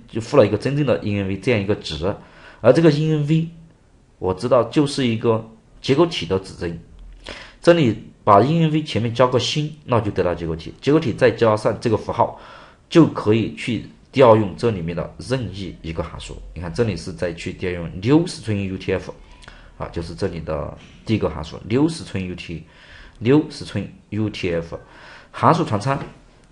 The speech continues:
那你就照着这个后面的参数传就行了。J N I因为啊，这里又要传一个因为 V，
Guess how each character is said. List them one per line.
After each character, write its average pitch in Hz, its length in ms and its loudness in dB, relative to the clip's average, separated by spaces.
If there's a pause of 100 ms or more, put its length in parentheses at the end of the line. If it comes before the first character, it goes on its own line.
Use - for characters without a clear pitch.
(120)
那 98 140 0
你 90 140 -4
就 101 120 2
照 113 240 8
着 107 120 2
这 104 120 -8
个 98 100 0
后 - 180 -2
面 104 140 -2
的 90 320 -4
参 - 180 -4
数 110 120 -8
传 - 240 -12
就 123 80 -2
行 101 160 -6
了。 85 160 -8 (520)
J 117 120 0
N 123 60 4
I 123 80 6
因 117 240 2
为 110 160 2 (340)
啊， 92 180 0
这 123 140 -2
里 104 160 -2
又 147 120 4
要 135 140 8
传 78 240 -4
一 80 60 -6
个 82 120 -6 (160)
因 85 180 -8
为 82 160 -6
V， 80 60 -8